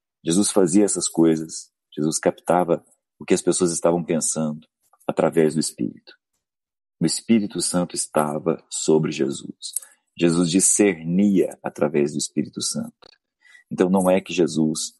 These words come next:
tivesse algum poder da divindade, vamos colocar assim. Não é que Jesus não tenha aberto completamente mão de ser Deus.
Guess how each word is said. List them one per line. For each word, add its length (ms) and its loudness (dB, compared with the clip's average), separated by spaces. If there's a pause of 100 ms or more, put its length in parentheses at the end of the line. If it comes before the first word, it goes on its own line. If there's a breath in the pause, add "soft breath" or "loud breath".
(160)
tivesse 300 0
algum 200 0
poder 400 0
da 100 2
divindade, 760 -2
vamos 160 -4
colocar 360 -2
assim. 300 -6 (440)
Não 100 -2
é 80 2
que 100 -6
Jesus 300 0
não 160 2
tenha 200 2
aberto 400 0 (140)
completamente 1000 -2
mão 260 -2
de 80 -10
ser 180 -4
Deus. 400 -2